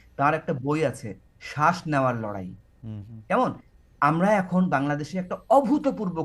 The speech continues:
Speaker 1: খোলা পরিবেশ দেখতে পাচ্ছি, আমরা একেবারে খোলামেলা কথা বলতে পারছি। এবং সবচাইতে ইন্টারেস্টিং,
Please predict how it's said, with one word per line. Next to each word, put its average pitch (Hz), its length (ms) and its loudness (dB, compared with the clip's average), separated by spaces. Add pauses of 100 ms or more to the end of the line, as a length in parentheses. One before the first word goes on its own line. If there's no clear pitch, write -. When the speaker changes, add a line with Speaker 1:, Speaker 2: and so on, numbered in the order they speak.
Speaker 1:
খোলা 185 320 2
পরিবেশ 135 380 -6
দেখতে - 240 -18
পাচ্ছি, - 380 -16 (440)
আমরা 175 480 4 (360)
একেবারে 254 360 4 (140)
খোলামেলা 220 600 2
কথা 151 180 -6
বলতে 123 240 -8
পারছি। 101 340 -14 (360)
এবং 196 320 2
সবচাইতে 262 460 -4
ইন্টারেস্টিং, 240 640 -2